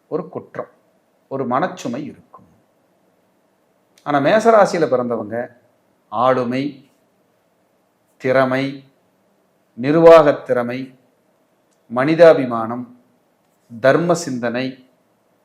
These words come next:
கௌரவம், புகழ்,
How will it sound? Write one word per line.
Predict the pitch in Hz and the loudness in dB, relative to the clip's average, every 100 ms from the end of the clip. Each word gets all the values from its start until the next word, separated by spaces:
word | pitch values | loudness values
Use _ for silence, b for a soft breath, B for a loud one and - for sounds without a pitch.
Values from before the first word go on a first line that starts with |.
| _ _ _ _ _ 110 | _ _ _ _ _ -2
கௌரவம், | 131 143 147 120 131 139 139 _ _ _ _ _ _ _ _ | 2 2 2 0 -2 -6 -14 _ _ _ _ _ _ _ _
புகழ், | - 135 139 143 147 - | -6 -2 0 0 -6 -16